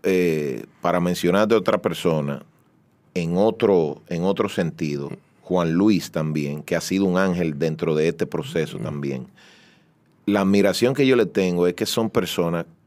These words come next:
Speaker 1: con un nivel, con una capacidad de organización y de el momento de su práctica y de su oficio, ese, ese momento.
Speaker 2: Sí.
Speaker 1: O sea, no hay, eso es una,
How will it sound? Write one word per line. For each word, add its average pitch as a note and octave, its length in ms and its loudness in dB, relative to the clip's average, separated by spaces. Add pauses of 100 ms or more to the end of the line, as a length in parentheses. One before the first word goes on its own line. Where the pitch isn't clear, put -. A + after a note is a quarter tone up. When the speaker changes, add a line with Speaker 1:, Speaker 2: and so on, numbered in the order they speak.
(480)
Speaker 1:
con G2+ 360 2
un C#3+ 220 0
nivel, A#2+ 460 2
con G2 160 2
una B2 160 0
capacidad B2+ 680 -2 (300)
de G2 140 2
organización G2 1040 0 (1200)
y G#2 180 2
de F2+ 640 4 (300)
el G2+ 180 4
momento A#2+ 720 2
de B2+ 140 2
su - 160 -8
práctica E2 720 -4
y D#2 40 -2
de D#2 100 -4
su D2+ 140 -8
oficio, C3 560 -8 (840)
ese, F2 380 -8
ese D#2+ 220 -10
momento. C2+ 400 -12
Speaker 2:
Sí. F2+ 220 -2 (120)
Speaker 1:
O - 40 -20
sea, D#2 260 -6
no F#2 320 -2
hay, G#2 340 -2 (880)
eso - 220 0
es G#2+ 60 6
una, G#2+ 200 2